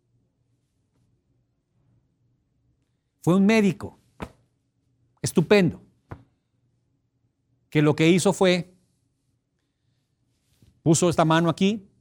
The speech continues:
y le puso un espejo a la persona. Y al ver el espejo en la persona, ¿qué ve el espejo en la persona? La otra mano,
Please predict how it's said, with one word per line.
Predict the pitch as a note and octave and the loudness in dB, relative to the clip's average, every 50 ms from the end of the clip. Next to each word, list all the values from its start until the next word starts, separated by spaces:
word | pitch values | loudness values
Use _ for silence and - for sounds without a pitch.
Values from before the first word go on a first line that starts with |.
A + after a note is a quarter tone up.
| _ _ _ _ _ _ _ _ _ _ _ _ _ _ _ _ | _ _ _ _ _ _ _ _ _ _ _ _ _ _ _ _
y | - C3+ | 0 0
le | C3 C3 | 0 2
puso | A#2 D3+ E3+ - F3 | 2 0 0 0 0
un | D#3+ | -2
espejo | D#3+ - - - D#3 C3+ D#3+ | -2 -2 -2 -4 -2 -2 0
a | D#3 | -2
la | C#3+ B2+ | -2 -2
persona. | C#3+ C3 - C#3 C3 A2 F#2+ - _ _ _ _ _ _ _ _ _ _ _ _ _ _ _ _ _ _ _ _ - | -4 -4 -2 -2 -4 -4 -6 -10 _ _ _ _ _ _ _ _ _ _ _ _ _ _ _ _ _ _ _ _ 0
Y | D3 | 4
al | D3 C#3+ D3 | 4 4 6
ver | D#3+ G#3+ A3+ | 4 4 4
el | A3+ A3 | 4 4
espejo | G3 - - G#3+ G3+ E3+ G3+ | 2 2 0 0 0 0 0
en | F#3+ | 0
la | F3 D#3+ | 0 0
persona, | F3 D#3 - F#3+ G3 F#3+ F#3+ F#3 D3+ - | 0 -2 -2 -2 -2 -2 -2 -4 -4 -2
¿qué | - G3 G3 | 0 0 2
ve | G3 G3 G3 | 2 2 2
el | F#3+ | 0
espejo | F3 - - G3 F#3+ D3 F3+ | -2 -2 -2 -4 -2 -2 -2
en | F3 | -4
la | E3 D#3 | -4 -4
persona? | - D#3 - F#3 F3+ F3+ F#3+ G3 - _ _ _ _ _ _ _ - | -4 -6 -4 -4 -4 -4 -4 -8 -10 _ _ _ _ _ _ _ -4
La | C3 B2+ B2+ | -2 0 0
otra | C3+ D3+ C#3+ D#3+ D#3 D#3 | 0 0 0 0 0 0
mano, | D#3+ E3 E3 F3 F3+ E3 C3+ | 0 0 0 -2 -2 -4 -6